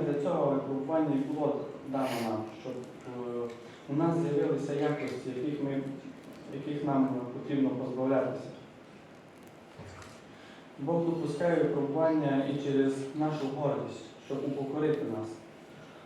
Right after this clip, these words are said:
Проблеми зі здоров'ям, фінансами або роботою І у такий час людина приходить у стан засмучення,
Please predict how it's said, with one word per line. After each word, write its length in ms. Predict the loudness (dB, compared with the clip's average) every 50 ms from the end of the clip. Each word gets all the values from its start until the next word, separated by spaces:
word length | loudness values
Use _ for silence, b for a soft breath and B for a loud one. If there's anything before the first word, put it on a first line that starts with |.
| B -8
Проблеми 420 | -6 -4 0 4 4 6 6 6 4
зі 280 | 2 2 0 -2 -4
здоров'ям, 640 | -2 0 2 4 4 4 4 4 2 2 0 0 -2 -4 -6 -6
фінансами 680 | -2 0 2 2 2 2 2 0 -2 -2 -2 -2 0 2
або 220 | 2 2 0 0 -2
роботою 560 | -2 0 2 2 2 2 0 -2 -2 -2 -2 -2 -4 -6 -10 -12 -14 B B B B B B B B B B -10 -4 -2
І 80 | 0 0 0 0 0 0 0 0 0 0 -2 -2 -4 -4
у 20 |
такий 400 | -2 -2 -2 0 0 0 0 2
час 260 | 2 2 2 2 0 0
людина 260 | 2 2 4 4 4
приходить 640 | 4 4 2 0 -2 0 2 4 4 4 4 4 2 0 -2
у 40 |
стан 360 | -2 2 2 4 4 4 4 2 2
засмучення, 680 | 0 -2 0 0 0 2 2 0 0 -2 -4 -4 -4